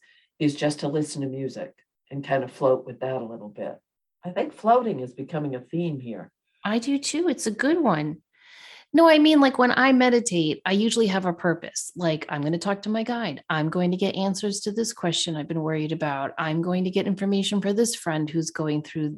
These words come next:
Speaker 2: this
Speaker 1: Oh,
Speaker 2: issue.
Speaker 1: see, I never do that. I just
Speaker 2: Never
Speaker 1: free
Speaker 2: do.
Speaker 1: fall. I
Speaker 2: See,
Speaker 1: just
Speaker 2: that's
Speaker 1: see, where do I end up?
Speaker 2: See, I think that's good. That's one of my goals is to do, I guess I'll call it a free fall floating meditation.
Speaker 1: <laughs> But if I'm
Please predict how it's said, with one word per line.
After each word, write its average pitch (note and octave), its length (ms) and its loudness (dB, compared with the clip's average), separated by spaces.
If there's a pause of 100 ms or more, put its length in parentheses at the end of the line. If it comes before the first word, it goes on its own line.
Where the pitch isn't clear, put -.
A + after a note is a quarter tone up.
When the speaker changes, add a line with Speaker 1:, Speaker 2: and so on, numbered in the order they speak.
Speaker 2:
this E3 340 -2
Speaker 1:
Oh, E3+ 60 -4
Speaker 2:
issue. C#4+ 320 2
Speaker 1:
see, D4+ 100 4
I D#4+ 120 4
never D#4+ 340 2
do F3 220 -4
that. C#3 320 -8 (160)
I G3 120 0
just G#3 280 -2
Speaker 2:
Never A#3+ 180 0
Speaker 1:
free F3+ 60 -8
Speaker 2:
do. - 60 -12
Speaker 1:
fall. D3 380 0 (380)
I G#3 100 2
Speaker 2:
See, F#3 60 2
Speaker 1:
just F#3 200 0
Speaker 2:
that's - 60 -20
Speaker 1:
see, G#3+ 220 -4 (140)
where A3 180 2
do G#3 100 -2
I G#3 140 0
end G3 180 -2
up? D3 240 0 (1000)
Speaker 2:
See, F#3+ 260 -8
I G#3 80 -2
think G#3 220 -2
that's E3+ 180 -4
good. C#3+ 240 -8
That's F#3 320 0 (320)
one G3+ 160 4
of G#3+ 60 6
my G3+ 120 6
goals E3+ 320 2
is D#3+ 140 -4
to E3+ 100 -8
do, D#3+ 220 0
I C3 60 -2
guess E3+ 240 -4
I'll F#3+ 80 -2
call G#3+ 200 0
it G3+ 60 0
a F3+ 60 0
free A#3 340 -2 (100)
fall G3+ 360 -2
floating G3 400 2
meditation. E3 840 -6
Speaker 1:
<laughs> - 40 -20 (2000)
But A#3 300 4
if G#3+ 220 2
I'm G#3+ 300 2